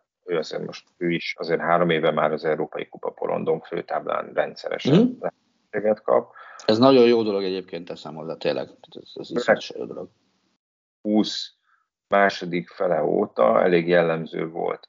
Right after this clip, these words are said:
Speaker 1: az, hogy, ö, hogy Gulácsi Pétert mondjuk az ilyen három meccses, a válogatott szünetekre nem engedte el a Lipcse teljes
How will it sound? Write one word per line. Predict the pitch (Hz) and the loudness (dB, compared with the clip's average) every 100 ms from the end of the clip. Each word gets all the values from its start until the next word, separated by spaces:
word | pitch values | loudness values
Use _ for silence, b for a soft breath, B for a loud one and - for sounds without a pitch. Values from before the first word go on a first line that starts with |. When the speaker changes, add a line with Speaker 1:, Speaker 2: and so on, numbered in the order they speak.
| _ | _
Speaker 1:
az, | - 92 90 90 - _ _ | -4 0 0 0 -10 _ _
hogy, | - 90 87 87 - _ _ _ _ 50 | -12 -6 -4 -4 -10 _ _ _ _ -8
ö, | 50 50 50 - _ _ _ - | -4 -2 -2 -6 _ _ _ -14
hogy | 92 87 | -8 0
Gulácsi | 95 90 - | 2 2 0
Pétert | 87 92 90 95 92 | -4 -2 4 4 4
mondjuk | 90 85 | -4 -6
az | 92 82 | -6 0
ilyen | 90 87 | 2 2
három | 95 90 87 82 | 4 4 2 0
meccses, | 87 - 92 87 - - B B B B _ | -4 -4 -4 -4 -6 -12 B B B B _
a | 92 82 80 80 - b b - | -10 -8 -6 -8 -10 b b -2
válogatott | 98 90 85 - 90 | 2 2 0 -4 -10
szünetekre | - 104 107 - - 113 | -8 -2 -2 -4 -8 -2
nem | 104 90 | 0 0
engedte | 78 76 - - | -2 -6 -6 -2
el | 80 | 0
a | 82 | 0
Lipcse | 82 82 - 82 | -2 -6 -6 -4
teljes | - 73 71 - - - _ | 0 -2 -2 -8 -10 -14 _